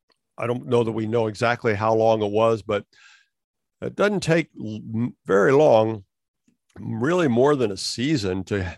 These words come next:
not have rain and not have crops before it really begins to bite. And it, the effects of it really begin to be felt across the whole region.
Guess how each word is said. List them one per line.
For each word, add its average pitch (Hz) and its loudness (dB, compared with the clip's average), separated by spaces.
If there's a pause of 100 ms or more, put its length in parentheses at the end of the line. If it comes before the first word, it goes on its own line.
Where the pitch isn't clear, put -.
not 113 2
have 113 0
rain 101 0
and 95 -6
not 107 0
have 101 -4
crops 113 -2 (360)
before 117 0 (400)
it - -10
really 151 2
begins 127 0
to 101 -2
bite. 104 -2 (420)
And 110 2
it, 117 -4
the 107 -2
effects 151 -2
of 110 -2
it 113 -2
really 117 4
begin 107 2
to 101 2
be 104 -2 (180)
felt 123 0
across 110 0
the 95 -6
whole 101 2
region. 113 -6